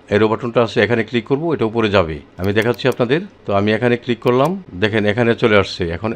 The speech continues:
এটাকে আমি এখানে ক্লিক করব, উপরে চলে গেছে। আচ্ছা, একটা কথা বলে রাখি, এখানে আপনি পছন্দের যে তালিকা দিয়েছেন, পছন্দের এক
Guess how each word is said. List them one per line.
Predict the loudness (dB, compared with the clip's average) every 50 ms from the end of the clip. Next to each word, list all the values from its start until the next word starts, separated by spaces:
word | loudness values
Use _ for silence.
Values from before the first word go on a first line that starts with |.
| -4
এটাকে | -6 -4 -2 -2 0 0 0
আমি | 2 2 2
এখানে | 2 2 0 -2
ক্লিক | -2 -2 -4 -6 -2
করব, | -2 -4 -2 -2 -4 -4 -4 -4
উপরে | -4 0 2 4 2 4
চলে | 4 4 2 4
গেছে। | 2 2 0 -2 -6 -8 -8 -8 -8
আচ্ছা, | -6 -4 0 2 0
একটা | 2 2 2
কথা | 2 2 2 2
বলে | 4 6 6 8 8
রাখি, | 6 6 4 2 -4 -4 -6 -4 -2
এখানে | 0 0 2 2 2 4 4
আপনি | 2 2 2 2 2 2
পছন্দের | 2 2 0 0 2 0 2 4 2 2 2
যে | 2 2
তালিকা | 2 2 2 2 4 2 2
দিয়েছেন, | 2 2 -2 0 0 0 0 -2 -4 -2
পছন্দের | -2 0 0 0 0 2 4 4
এক | 4 2